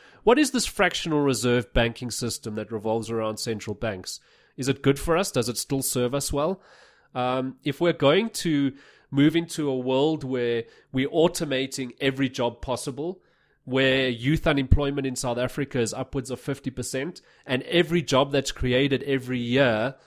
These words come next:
is happening while five jobs are being taken away. Like, what are we gonna do here, guys?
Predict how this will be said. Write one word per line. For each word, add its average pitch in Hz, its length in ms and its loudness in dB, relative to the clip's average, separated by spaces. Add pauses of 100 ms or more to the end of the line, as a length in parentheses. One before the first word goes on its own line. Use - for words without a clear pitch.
(340)
is 127 420 -4
happening 135 500 2
while 120 500 2
five 131 460 -2
jobs 120 260 -2
are 120 60 -2
being 117 220 -4
taken 120 360 -6
away. 110 460 -4 (500)
Like, 143 240 2
what 170 180 4
are 214 60 8
we 226 120 2
gonna 214 200 2
do 190 320 0
here, 110 300 -4
guys? 101 540 -6